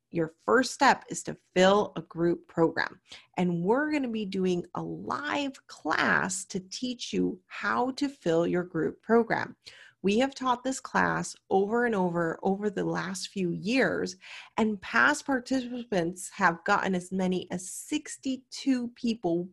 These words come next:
ready to sign up for their group program just by going through this free five-day coaching experience. So we'd love to have you inside the Fill Your Group Program five-day coaching experience. Go to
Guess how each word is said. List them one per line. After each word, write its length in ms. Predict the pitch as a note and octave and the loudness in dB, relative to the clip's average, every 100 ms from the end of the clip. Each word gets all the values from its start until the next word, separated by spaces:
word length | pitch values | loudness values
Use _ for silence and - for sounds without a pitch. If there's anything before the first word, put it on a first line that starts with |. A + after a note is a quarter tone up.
| - | -6
ready 460 | F3+ C3+ C3 B3+ | 2 2 2 -2
to 180 | B3 A3+ | -4 -8
sign 440 | - - A3+ A3+ | -8 -4 -2 0
up 180 | G#3+ F#3 | 0 -2
for 100 | G3+ | -2
their 220 | F3+ G#3+ | 0 2
group 320 | A#3+ G#3+ G#3 G#3 | 0 0 -2 -2
program 560 | G#3 F3+ E3 C#3 - - - - - _ - | -2 0 0 0 -4 -12 -20 -20 -20 _ 0
just 320 | G#3 G#3 - | 4 4 4
by 140 | C4 | -2
going 340 | A#3 F#3 E3 E3+ | 0 0 -2 -2
through 140 | F3+ | -6
this 200 | E3 E3 | -6 -8
free 600 | - - F3 F#3 G3 F#3+ - _ _ - | -10 -8 -2 -2 -2 -6 -14 _ _ 0
five-day 560 | C#3+ E3+ F#3+ D#3+ D3 | 4 4 4 2 2
coaching 420 | D3+ E3 D3 - D3+ | 0 -4 -6 -4 -6
experience. 640 | D3 - D#3 G#2+ - - - - - | -6 -4 -4 -4 -8 -14 -20 -20 -16
So 320 | - C4 G3 | 2 4 6
we'd 300 | F3 F3+ E3+ | 4 0 -2
love 320 | D#3+ D#3+ A3 | -2 0 0
to 100 | - | -2
have 380 | D#4 G#3+ G3 F#3 | -2 2 2 2
you 180 | E3 E3 - | 0 -2 -2
inside 560 | A3 C4 G3 F3+ E3 | -2 -2 -2 -2 -2
the 120 | D3+ E3 - | -6 -8 0
Fill 160 | A3 | 2
Your 160 | B3 B3+ | 2 0
Group 260 | A#3+ G#3 - | 0 -2 -2
Program 540 | G3+ F3 F3 E3+ E3+ - _ _ E3+ D#3 _ _ | -2 0 0 -2 -2 -8 _ _ -2 -2 _ _
five-day 360 | D#3+ A3 B3+ B3 | 2 2 2 0
coaching 400 | A#3+ F#3 F#3+ F3+ | 0 -2 0 -2
experience. 520 | F3 - E3 D#3+ D#3+ | -4 -4 -2 -2 2
Go 180 | A3 G#3 | 4 4
to 440 | G3 - G3 E3+ | 2 -4 -2 -4